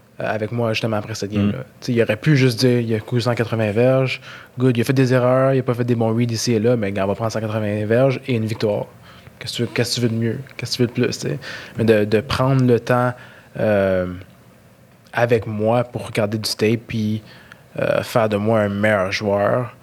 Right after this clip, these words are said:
Speaker 1: je pense que c'est là que je vois à quel point il avait confiance en mon talent puis à, à la possibilité, les opportunités qui allaient s'offrir à moi si je, si je devenais meilleur, si je faisais des, des meilleurs reads.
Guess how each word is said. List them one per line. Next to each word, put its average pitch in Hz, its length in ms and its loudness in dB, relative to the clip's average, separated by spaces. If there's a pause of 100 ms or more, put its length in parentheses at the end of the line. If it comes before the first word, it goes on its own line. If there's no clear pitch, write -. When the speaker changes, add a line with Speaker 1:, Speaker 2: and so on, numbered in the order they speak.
(360)
Speaker 1:
je - 120 -4
pense 113 180 0
que - 60 -4
c'est 113 40 0
là 107 160 2
que 101 60 -4
je 104 120 -4
vois 110 280 2
à 101 240 0
quel 107 140 -6
point 113 200 -4
il 110 80 0
avait 104 160 0
confiance 107 480 -4
en 110 60 -4
mon 101 140 -4
talent 104 360 0
puis 110 220 -4
à, - 400 -2 (400)
à - 60 -4
la 104 100 0
possibilité, 123 840 2 (480)
les 123 280 -2
opportunités 135 440 2
qui 135 80 2
allaient 113 200 4
s'offrir 117 360 0
à 107 60 2
moi 117 220 0
si - 280 0
je, 117 240 -4
si - 200 -4
je 113 40 -4
devenais 110 240 2
meilleur, 107 320 2
si - 140 -2
je - 60 2
faisais 107 180 -2
des, 104 100 0
des 110 280 -6
meilleurs 101 320 0
reads. 113 300 0